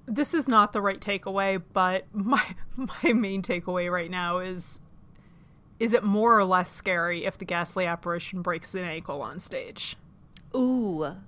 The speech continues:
Speaker 2: Well, that was the thing, though, too, 'cause this show was actually legit kind of scary.
Speaker 1: Sure.
Speaker 2: And we were like, <gasps> "It's haunted. We've, we've made
Speaker 1: Right.
Speaker 2: a haunted play."
Speaker 1: Ooh.
Speaker 2: Anyway,
Speaker 1: Well,
Speaker 2: shout out to Kathy and
Speaker 1: shout out
Speaker 2: Itai.
Speaker 1: to Itai.
Speaker 2: <laughs> Yeah.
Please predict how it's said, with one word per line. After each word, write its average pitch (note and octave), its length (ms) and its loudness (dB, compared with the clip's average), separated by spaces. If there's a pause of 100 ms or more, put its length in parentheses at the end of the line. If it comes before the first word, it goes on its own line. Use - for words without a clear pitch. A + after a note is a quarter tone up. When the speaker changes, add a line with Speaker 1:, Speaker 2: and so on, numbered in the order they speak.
(120)
Speaker 2:
Well, C4+ 260 2
that E4 160 4
was G#4 120 -2
the G#3+ 120 -6
thing, A3+ 280 -4
though, C#3 120 -2
too, E3 180 -8
'cause A#3 120 -6
this A#4 140 0
show G3 220 0
was E3 140 0
actually D3+ 460 -4
legit D3+ 560 -6
kind E3 280 -4
of C#3 120 -8
scary. C3+ 540 -4 (1120)
Speaker 1:
Sure. D4+ 240 2
Speaker 2:
And C#4+ 80 4
we G3 80 2
were F#3+ 140 2
like, E3+ 320 -2
<gasps> - 1160 -8
"It's - 140 -8
haunted. - 680 -8
We've, - 220 -6 (100)
we've G3 180 -6
made G#3 120 0
Speaker 1:
Right. A#3+ 180 2
Speaker 2:
a A3 40 2
haunted G3+ 300 -2
play." F#3 460 -6 (580)
Speaker 1:
Ooh. G3+ 720 -6 (460)
Speaker 2:
Anyway, A3+ 340 -2 (100)
Speaker 1:
Well, B3 100 4
Speaker 2:
shout C#4 120 12
out C#4+ 180 8
to A3+ 120 6
Kathy C#4 500 6
and A#3+ 240 0
Speaker 1:
shout A#3+ 240 6
out D#4 140 6 (100)
Speaker 2:
Itai. A#3+ 220 6
Speaker 1:
to A3+ 60 -8
Itai. A3+ 1120 2
Speaker 2:
<laughs> - 40 -10
Yeah. D4 140 6